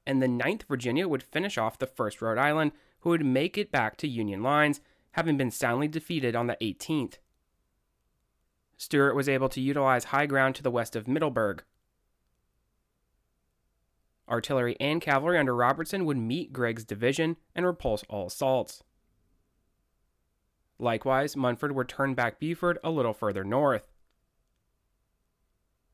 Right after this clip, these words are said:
Jeb would need to regroup and await reinforcement from Grumble Jones and Wade Hampton, so he would pull back yet again. Bolstered with additional numbers,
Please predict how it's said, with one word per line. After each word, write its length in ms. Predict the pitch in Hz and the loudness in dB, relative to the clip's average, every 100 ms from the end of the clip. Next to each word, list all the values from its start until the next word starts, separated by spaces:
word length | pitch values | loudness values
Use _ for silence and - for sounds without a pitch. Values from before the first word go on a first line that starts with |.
| _ 127 | _ -4
Jeb 260 | 127 123 | -2 0
would 100 | 127 | -2
need 160 | 117 110 | -2 -4
to 100 | 120 | -6
regroup 480 | 113 190 156 160 214 - _ _ - | -4 -4 0 0 0 -6 _ _ -2
and 140 | 165 | 2
await 260 | 175 156 147 | 6 4 4
reinforcement 640 | 139 - 156 165 185 - | 2 0 -2 0 -2 0
from 180 | 170 135 | 0 0
Grumble 360 | 117 113 107 | 0 0 0
Jones 420 | 117 147 156 151 - | 2 2 2 0 -2
and 160 | 160 | -2
Wade 180 | 131 - | 0 -2
Hampton, 500 | - 180 180 180 131 - - - | -2 -2 2 2 0 -4 -20 -8
so 160 | - | 0
he 60 | 170 | 2
would 180 | 160 - | 2 0
pull 180 | 147 | -2
back 260 | 131 113 - | 0 -2 -2
yet 220 | 107 101 - | -2 -2 -4
again. 460 | 101 123 143 120 - _ _ _ _ _ _ _ _ _ _ _ _ _ _ _ _ _ _ _ _ _ _ _ _ _ - | -4 0 0 -2 -6 _ _ _ _ _ _ _ _ _ _ _ _ _ _ _ _ _ _ _ _ _ _ _ _ _ -2
Bolstered 420 | 143 135 - 127 | 2 2 2 0
with 100 | 127 | 0
additional 420 | 120 127 - 110 | 2 0 0 0
numbers, 460 | 113 147 180 180 | 2 2 4 2